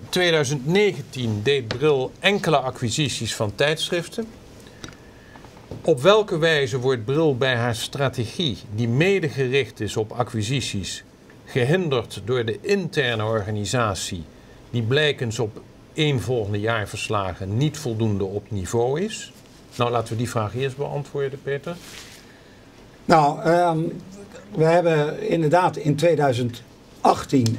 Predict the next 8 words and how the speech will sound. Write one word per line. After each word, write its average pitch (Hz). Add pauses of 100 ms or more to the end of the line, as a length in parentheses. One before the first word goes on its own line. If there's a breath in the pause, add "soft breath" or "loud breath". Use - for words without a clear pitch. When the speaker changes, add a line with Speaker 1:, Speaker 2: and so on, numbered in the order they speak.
(100)
Speaker 2:
eh, 127 (100)
tweede 139
helft 127
en 127
eerste 160
helft 139
tweeduizend 117
negentien 156